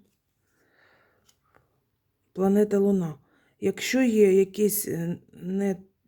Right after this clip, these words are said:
неточності, незрозумілості, то, е,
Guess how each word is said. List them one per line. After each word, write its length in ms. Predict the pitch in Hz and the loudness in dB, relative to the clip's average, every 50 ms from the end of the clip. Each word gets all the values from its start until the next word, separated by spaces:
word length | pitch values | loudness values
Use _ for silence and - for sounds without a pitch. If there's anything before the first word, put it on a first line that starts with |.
| - - - - 202 _ _ _ - | -20 -20 -20 -20 -20 _ _ _ -12
неточності, 800 | 196 190 185 180 - 220 262 254 - - 254 220 - - - 180 | -8 -8 -6 0 2 2 2 2 0 0 0 0 0 -2 -4 -4
незрозумілості, 1120 | 180 180 175 170 185 190 170 165 185 185 196 220 254 269 247 233 247 - - 170 160 - - _ _ _ _ _ _ | -2 -2 -2 -2 -2 -2 -2 -2 0 2 2 2 2 2 2 0 -2 -4 -8 -10 -10 -10 -12 _ _ _ _ _ _
то, 380 | - 202 214 226 226 208 214 - - _ - - _ _ _ _ - - | 0 4 4 6 4 2 0 -6 -20 _ -20 -20 _ _ _ _ -14 -10
е, 180 | 170 175 165 | -10 -10 -10